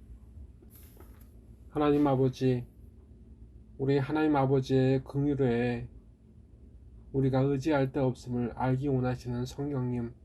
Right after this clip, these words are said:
제 것이 아니라 그렇게 하나님의 은혜로, 하나님의 것으로 삽니다. 하나님 아버지, 우리로 지금 무너지게 하는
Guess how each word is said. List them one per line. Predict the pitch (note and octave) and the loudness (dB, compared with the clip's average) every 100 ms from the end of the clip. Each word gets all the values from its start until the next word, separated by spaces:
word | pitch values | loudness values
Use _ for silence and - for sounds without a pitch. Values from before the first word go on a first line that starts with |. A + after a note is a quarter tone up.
| - - - - - - - - - - | -20 -20 -20 -20 -20 -20 -20 -20 -20 -20
제 | - C#3 | -4 -2
것이 | C3+ C#3+ C3 D3+ | 0 -2 -2 -4
아니라 | C3 A#2+ B2+ B2+ C3 - - - - - - - | -2 -2 -2 -2 -4 -10 -20 -20 -20 -20 -20 -6
그렇게 | C3 C3 C3+ | -4 -2 -2
하나님의 | C3+ D#3 E3 D3+ C#3+ C3+ | -2 0 0 2 2 2
은혜로, | B2+ B2+ B2 B2 B2+ - - - - - | 2 0 -2 -4 -8 -14 -20 -20 -20 -12
하나님의 | - E3 D#3+ D#3 D3+ | -4 0 2 0 -2
것으로 | C3+ B2+ B2+ B2 A#2+ - - | -4 -6 -4 -6 -8 -14 -20
삽니다. | - D3 D3 C3+ C3 B2+ - - - - - - - - - - - - - | -10 -8 -6 -4 -4 -8 -12 -20 -20 -20 -20 -20 -20 -20 -20 -20 -20 -20 -14
하나님 | - D3+ D3 C#3 | -4 0 0 0
아버지, | C3 B2+ B2 C3+ B2+ - - - - - - - - - - - - - - - - - - - - - - - - - - - C#3+ | 0 -2 -4 -4 -4 -6 -20 -20 -20 -20 -20 -20 -20 -20 -20 -20 -20 -20 -20 -20 -20 -20 -20 -20 -20 -20 -20 -20 -20 -20 -20 -12 -4
우리로 | D3 C#3+ C#3+ C3+ | 0 2 2 0
지금 | E3 D3+ D3+ | -2 -4 -2
무너지게 | D3+ D#3 C#3+ C#3+ | 0 0 -2 -2
하는 | C#3 B2+ B2+ B2+ | 0 2 0 -2